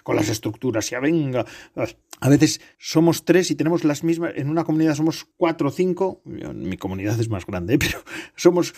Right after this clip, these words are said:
cuatro o cinco y mantenemos las mismas estructuras de cuando éramos veinticinco. Que no, hombre,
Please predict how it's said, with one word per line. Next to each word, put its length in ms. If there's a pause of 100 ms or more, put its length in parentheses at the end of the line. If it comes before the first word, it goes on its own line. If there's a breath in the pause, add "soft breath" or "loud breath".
(160 loud breath)
cuatro 280
o 40
cinco 180
y 80
mantenemos 420
las 180
mismas 300
estructuras 520
de 80
cuando 220
éramos 240
veinticinco. 640
Que 140
no, 240
hombre, 440